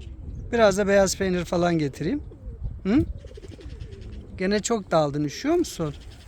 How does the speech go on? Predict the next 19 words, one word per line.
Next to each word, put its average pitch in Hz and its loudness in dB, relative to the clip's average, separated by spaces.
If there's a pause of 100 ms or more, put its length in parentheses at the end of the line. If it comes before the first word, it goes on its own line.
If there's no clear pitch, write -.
Bakayım 208 -4
abi. 196 -4 (520)
Yok 233 -2
be 233 -2
üşümüyordur. 160 -2 (160)
Yok 233 6
üşümüyorsun 185 4
be 143 0
abi. 170 0 (540)
Üşümüyorsun. 175 0
İyisin 311 -2
ya 294 0
kızım. 226 -2 (400)
Gel 269 10
hadi 175 6
gel. 202 6 (340)
Konserve 214 6
vereceğim. 139 2
Gel. 180 4